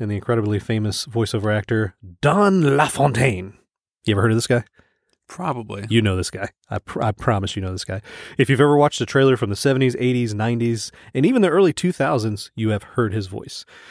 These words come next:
Speaker 1: He is credited with at least five thousand movie trailers. He actually became so synonymous with movie trailers of his era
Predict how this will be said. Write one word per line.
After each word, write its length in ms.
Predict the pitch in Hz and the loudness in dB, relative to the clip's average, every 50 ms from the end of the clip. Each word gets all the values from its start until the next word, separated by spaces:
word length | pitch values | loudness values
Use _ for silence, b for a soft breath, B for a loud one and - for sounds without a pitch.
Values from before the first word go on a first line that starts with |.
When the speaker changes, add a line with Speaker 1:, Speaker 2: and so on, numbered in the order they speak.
| B B B | B B B
Speaker 1:
He 120 | B 143 | B 2
is 100 | 127 - | 2 2
credited 440 | - - 151 143 135 135 127 127 123 110 | 2 2 2 4 4 4 4 4 2 2
with 140 | 117 104 113 | 2 0 0
at 120 | 110 107 | 0 -2
least 260 | 113 117 117 - - | -2 -4 -4 -4 -8
five 540 | - - - - - 120 127 131 139 131 - | -12 -16 -8 -4 -2 0 2 2 2 0 0
thousand 680 | - - 135 123 123 127 123 110 120 123 120 127 117 - _ - | -2 -2 0 2 4 4 2 2 2 0 0 -2 -6 -10 _ -12
movie 520 | 143 143 147 160 165 160 127 113 101 90 | -6 -2 0 2 2 2 2 0 -2 -4
trailers. 640 | - - - 98 92 92 - - - - - - - - B B B B B B B | -6 -8 -8 -8 -8 -8 -10 -12 -14 -10 -8 -8 -8 -8 B B B B B B B
He 120 | B 127 131 | B 4 4
actually 260 | 139 - - 139 120 | 4 4 4 2 2
became 280 | 117 - 139 131 120 | 2 2 2 2 2
so 240 | - - - 180 180 | 2 2 2 4 4
synonymous 480 | - - 160 147 139 135 139 135 123 - | 4 2 2 2 2 2 2 0 0 0
with 100 | 120 110 | 0 0
movie 200 | 123 131 127 123 | 2 2 2 2
trailers 400 | - - 127 120 120 120 117 104 113 | 0 0 2 2 4 4 2 2 2
of 60 | 104 | 0
his 140 | 104 98 - - | -2 -4 -2 0
era 300 | 151 151 139 113 110 107 | 2 2 4 2 2 0